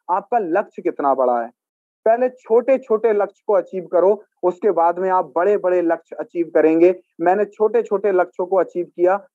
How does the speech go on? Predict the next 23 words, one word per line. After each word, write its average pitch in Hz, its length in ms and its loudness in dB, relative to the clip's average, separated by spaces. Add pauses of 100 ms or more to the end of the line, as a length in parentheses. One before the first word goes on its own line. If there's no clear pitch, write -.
(140)
और 160 60 -4
मेरा 180 240 4
आज 190 280 2
घर 185 380 -2
भी 247 160 0
बन 220 140 -2
रहा 202 260 0
है 202 100 0
फोर्सेज 190 560 -4
की 208 80 -6
वजह 190 200 2
से। 208 220 0
करीब 196 480 -4
सात 185 340 -2
आठ 202 140 0
लाख 185 340 0
रुपए 196 220 -10
मैं 190 160 -4
घर 160 200 -4
में 220 140 0
लगा 185 240 0
चुका 180 280 -4
हूं 180 200 -2